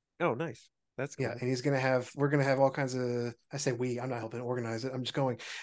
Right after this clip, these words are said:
Speaker 2: Uh, <laughs>
Speaker 1: We are.
Speaker 2: uh, he's gonna have all kinds of, like, side events and,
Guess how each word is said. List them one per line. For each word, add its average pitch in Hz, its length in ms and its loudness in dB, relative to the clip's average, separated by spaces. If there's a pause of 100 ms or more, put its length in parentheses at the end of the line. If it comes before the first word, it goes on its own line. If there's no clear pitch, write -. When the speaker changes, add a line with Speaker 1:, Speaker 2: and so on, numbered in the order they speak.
(100)
Speaker 2:
Uh, 139 340 8 (360)
<laughs> 330 80 8 (140)
Speaker 1:
We 277 140 -4
are. 117 200 0
Speaker 2:
uh, 139 180 10
he's 139 160 4
gonna 139 140 6
have 131 120 4
all 135 120 6
kinds 131 240 0
of, 120 80 0
like, 113 140 -4
side 135 260 6
events 131 400 -2
and, 117 460 -4